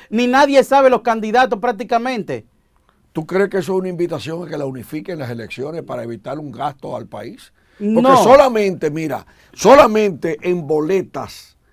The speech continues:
Speaker 2: comenzaron a imprimir diecisiete millones de boletas.
Speaker 1: No, yo lo que creo, Alex Jiménez, que es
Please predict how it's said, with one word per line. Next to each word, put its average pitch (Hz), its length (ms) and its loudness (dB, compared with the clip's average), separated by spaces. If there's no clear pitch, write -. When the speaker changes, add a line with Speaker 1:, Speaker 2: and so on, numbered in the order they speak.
Speaker 2:
comenzaron 156 600 -2
a 165 60 -6
imprimir 165 460 -4
diecisiete 170 800 -2
millones 131 400 -8
de 110 80 -8
boletas. 110 480 -12
Speaker 1:
No, 214 540 0
yo 196 320 0
lo 269 180 0
que 247 220 -2
creo, 220 420 2
Alex 185 220 0
Jiménez, 165 840 -6
que 202 300 2
es - 200 -4